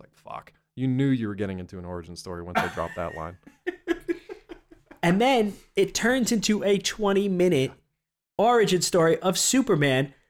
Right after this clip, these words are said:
Speaker 2: where we learn all about the backstory, and then also that Superman's original mom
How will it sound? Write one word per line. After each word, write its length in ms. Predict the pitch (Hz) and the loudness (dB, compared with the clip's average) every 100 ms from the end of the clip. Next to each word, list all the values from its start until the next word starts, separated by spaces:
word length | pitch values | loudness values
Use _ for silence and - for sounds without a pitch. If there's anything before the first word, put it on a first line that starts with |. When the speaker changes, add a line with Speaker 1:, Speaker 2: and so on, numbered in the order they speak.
| _ | _
Speaker 2:
where 260 | - 196 214 | 0 4 6
we 140 | 220 | 4
learn 640 | 214 233 277 214 196 190 175 _ _ | 2 2 4 4 2 0 -6 _ _
all 260 | 131 135 160 | 2 4 4
about 280 | 180 202 - | 4 2 2
the 60 | |
backstory, 840 | 208 170 156 - 151 135 139 156 165 _ _ _ - | 0 2 0 0 2 4 4 2 -2 _ _ _ -4
and 200 | 165 170 | 2 2
then 120 | 165 | 2
also 340 | 147 196 196 | 2 2 2
that 160 | 202 180 | 2 2
Superman's 560 | - 240 233 214 202 180 | 2 2 2 2 2 2
original 480 | 156 202 208 202 | 2 2 2 2
mom 500 | 180 226 220 156 156 | 2 2 4 2 0